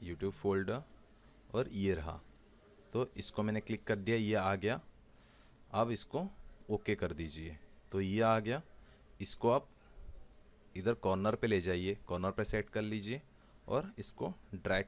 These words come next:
करके बड़ा कर दीजिए, ठीक है। तो ये हो गया सेट पूरा। और इसके बाद इसको ये आगे पीछे ऐसे ना हो जाए, अपने अगर कुछ दूसरा डाल रहे हैं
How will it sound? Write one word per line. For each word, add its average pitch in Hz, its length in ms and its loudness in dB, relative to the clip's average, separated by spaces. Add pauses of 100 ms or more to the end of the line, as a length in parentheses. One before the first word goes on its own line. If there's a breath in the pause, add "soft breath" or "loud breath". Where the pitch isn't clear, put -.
करके 110 280 -2
बड़ा 98 300 2
कर 82 160 -4
दीजिए, 80 400 -10 (1120)
ठीक 113 160 -4
है। 82 120 -10 (560 loud breath)
तो 98 60 6
ये 98 200 4
हो 117 180 6
गया 113 180 2
सेट 104 400 2
पूरा। 113 300 4 (500)
और 113 100 4
इसके 117 280 2
बाद 131 180 2
इसको 107 340 0
ये 127 200 4
आगे 104 360 2
पीछे 117 340 0
ऐसे 110 180 0
ना 110 160 4
हो 107 220 6
जाए, 101 260 2 (160)
अपने 101 220 -2
अगर 101 180 0
कुछ - 300 -6
दूसरा 101 360 2
डाल 104 220 6
रहे 98 220 2
हैं 98 180 -4